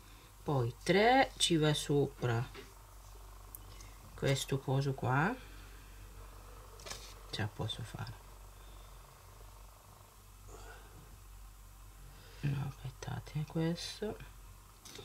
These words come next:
e questo robo qui così, ah, ok. No, non lo so. Così forse, forse così. Sì.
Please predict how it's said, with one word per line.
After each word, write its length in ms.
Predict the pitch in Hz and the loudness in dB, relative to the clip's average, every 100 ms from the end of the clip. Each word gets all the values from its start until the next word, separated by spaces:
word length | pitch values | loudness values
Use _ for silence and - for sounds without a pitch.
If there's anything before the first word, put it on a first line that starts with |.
| - - - | -14 -16 -14
e 100 | - | -8
questo 320 | - 151 - 147 | -2 0 4 6
robo 340 | 143 147 139 - | 6 4 2 -2
qui 140 | 143 139 | -4 0
così, 400 | 151 135 123 110 | 2 2 2 2
ah, 120 | 127 127 | 2 0
ok. 260 | - 120 127 - - - - - - - - - - - - - - - - - - - - - - - - - - - - - - - - - | -2 -4 -4 -8 -16 -16 -16 -16 -16 -18 -18 -18 -18 -18 -18 -18 -18 -20 -18 -18 -18 -18 -18 -20 -20 -20 -20 -20 -20 -20 -20 -20 -20 -20 -20 -10
No, 280 | 143 120 127 - - - | -4 -2 -4 -8 -16 -6
non 160 | 131 120 | -2 0
lo 100 | 123 | -2
so. 240 | - 143 - - - - - - - - - - | -4 -6 -8 -16 -16 -16 -16 -16 -16 -18 -16 -12
Così 280 | 151 - 151 - | -10 -8 -10 -10
forse, 320 | 170 - - - - - | -12 -12 -14 -18 -10 -4
forse 360 | 143 - - | -4 -4 -6
così. 360 | - 147 156 - - - - - - - - - - - - - - - - - - - | -4 -4 -4 -6 -10 -14 -16 -18 -18 -18 -18 -18 -18 -16 -16 -16 -18 -18 -20 -20 -20 -14
Sì. 400 | - - - | -10 -8 -8